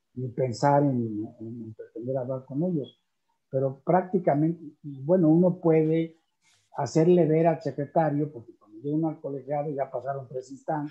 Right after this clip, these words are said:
dos instancias, y uno es el que le dice, "Oye, así está mi caso, esta es la jurisprudencia que es aplicable".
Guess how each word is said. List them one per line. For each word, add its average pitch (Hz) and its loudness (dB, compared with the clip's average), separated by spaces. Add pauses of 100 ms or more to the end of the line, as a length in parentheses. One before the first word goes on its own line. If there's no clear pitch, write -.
dos 131 -16
instancias, 160 -4 (440)
y 143 2
uno 185 2
es 175 -4
el 156 -2
que 147 -2
le 151 0
dice, 180 -2
"Oye, 165 0 (360)
así 110 -16
está 156 -6
mi 151 -2
caso, 170 0
esta 131 -10
es 135 -4
la 139 -6
jurisprudencia 127 -16
que - -20
es 127 -20
aplicable". 160 -6